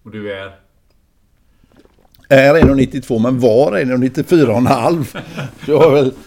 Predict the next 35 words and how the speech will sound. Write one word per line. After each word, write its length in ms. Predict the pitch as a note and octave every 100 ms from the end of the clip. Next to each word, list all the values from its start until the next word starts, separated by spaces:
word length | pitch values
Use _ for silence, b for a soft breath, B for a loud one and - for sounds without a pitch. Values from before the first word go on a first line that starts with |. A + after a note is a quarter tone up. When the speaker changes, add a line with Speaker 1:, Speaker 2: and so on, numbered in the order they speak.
| -
Speaker 1:
Du 80 |
har 60 | D3
Speaker 2:
minskat 260 | D3 C3 D3+
Speaker 1:
krympt. 160 | A2
Speaker 2:
lite. 220 | A#2+ A2+
Jag 40 | A#2
har 80 | B2+
krympt 360 | F3 C3+ A2
lite, 200 | B2 -
ja. 140 | G2+ - _ _ - B B _ _ _ _ _ _ _
Speaker 1:
Hur 440 | A2 F3+ F3+ E3+
var 260 | D#3+ E3+ D3
det 120 | C3+
att 60 | C3
vara 160 | C#3
med 160 | C#3 C3
i 100 | C#3
O 20 |
S 80 | C3+
då? 140 | - - _ _ _ b b b b _
Speaker 2:
Det 120 | -
var 140 | C3 B2
häftigt. 560 | B2 - - _ - _ - C3 -
Eh, 60 | - - -
det 180 | A#2+ A#2+
var 120 | A#2+
ju 60 |
också 300 | A#2+ A2 -
en, 320 | A2+ A2+ A2 -
en, 520 | C3 A#2+ - - -
eh, 380 | - - - - - D3 C#3+ - C3 B2+ _
otroligt 840 | - B2 G#2+ - B2+ B2+ A#2 A#2 -
stor, 760 | - - - A#2 G2+ G#2 G2 - _
eh, 80 | - - - - - - - _
eh, 80 | -